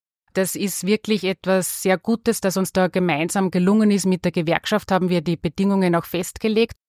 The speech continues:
und wir sehen, es wirkt. Wir haben allein im letzten Jahr achthundertachtzig zusätzliche Pädagoginnen, die mittlerweile im Kindergarten und in der Krabbelstube arbeiten, so viele wie noch nie, in Summe fast zwölftausend Mitarbeiterinnen.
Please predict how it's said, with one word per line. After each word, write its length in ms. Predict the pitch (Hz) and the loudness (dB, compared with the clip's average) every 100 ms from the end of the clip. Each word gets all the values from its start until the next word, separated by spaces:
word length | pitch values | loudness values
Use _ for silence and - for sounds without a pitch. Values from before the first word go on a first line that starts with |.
| _ - | _ -6
und 160 | 190 | 0
wir 100 | 175 | 2
sehen, 300 | 202 190 190 | 2 4 4
es 180 | 202 - | 2 0
wirkt. 280 | 165 240 - | 0 0 2
Wir 120 | 208 | 2
haben 140 | 190 185 | 2 2
allein 300 | 180 170 180 | 2 2 2
im 120 | 180 | 2
letzten 460 | 160 165 - - | 0 -4 -6 -2
Jahr 360 | 220 202 185 220 - _ _ - | 0 2 4 2 0 _ _ -2
achthundertachtzig 1080 | 180 202 - 220 208 - 175 - - 214 - | 0 0 0 2 2 2 0 0 -4 -6 -2
zusätzliche 640 | 226 214 214 - 208 196 | -2 0 0 -2 -4 -2
Pädagoginnen, 720 | 190 196 190 170 175 170 165 | 0 0 0 0 2 2 2
die 300 | 165 170 170 160 _ _ | 2 2 2 0 _ _
mittlerweile 800 | 190 190 185 170 170 170 170 170 | -4 0 0 2 2 4 4 2
im 160 | 175 175 | 0 -2
Kindergarten 640 | 196 185 180 180 170 - | 0 0 2 2 2 2
und 100 | 175 | 0
in 80 | 170 | 0
der 80 | 165 | -2
Krabbelstube 640 | - 160 175 - 175 185 | -2 -2 -4 -2 -2 0
arbeiten, 500 | 151 165 214 - 214 | 0 0 0 0 -2
so 160 | - 185 | -2 -4
viele 440 | - 208 214 202 | -2 0 2 2
wie 100 | 190 | 2
noch 200 | 185 180 | 2 2
nie, 240 | 190 208 | 0 2
in 80 | 233 | 2
Summe 320 | 208 214 220 | 2 0 0
fast 240 | 202 190 - | -2 -4 -4
zwölftausend 720 | - 196 - - - - 185 | -2 -2 -2 -4 -2 -2 -2
Mitarbeiterinnen. 920 | 196 - 180 143 - 147 147 131 143 | -2 -2 -4 -4 -6 -8 -6 -6 -8